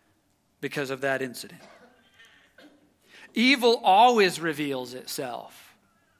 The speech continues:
And the more righteous and peaceful you are in the face of it, the more it gets revealed. In our story, we also have such a double reveal. Verse fifty,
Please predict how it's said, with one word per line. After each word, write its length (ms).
And 100
the 80
more 200
righteous 480
and 100
peaceful 400
you 200
are 180
in 80
the 80
face 420
of 140
it, 120
the 80
more 380
it 160
gets 300
revealed. 680
In 100
our 160
story, 340
we 160
also 300
have 420
such 360
a 80
double 500
reveal. 640
Verse 240
fifty, 500